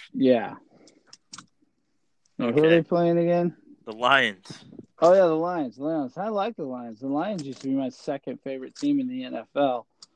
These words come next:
Speaker 1: But then Barry Sanders retired, and I realized, <laughs> "Oh, I don't like the Lions. I just like Barry Sanders."
Speaker 2: That's how I feel about basketball.
Speaker 1: You,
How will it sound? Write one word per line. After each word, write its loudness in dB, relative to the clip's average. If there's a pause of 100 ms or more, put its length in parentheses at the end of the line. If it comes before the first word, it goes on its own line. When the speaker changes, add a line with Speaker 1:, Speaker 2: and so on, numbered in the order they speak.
(420)
Speaker 1:
But 2
then 6
Barry 2
Sanders 2
retired, 0
and 0
I 0
realized, 2
<laughs> 2
"Oh, 4 (500)
I -8
don't -2
like -2
the -8
Lions. -4
I -2
just -8
like -2
Barry -4
Sanders." -6 (1160)
Speaker 2:
That's -14
how 0
I 0
feel 0
about -6
basketball. -4 (1300)
Speaker 1:
You, -8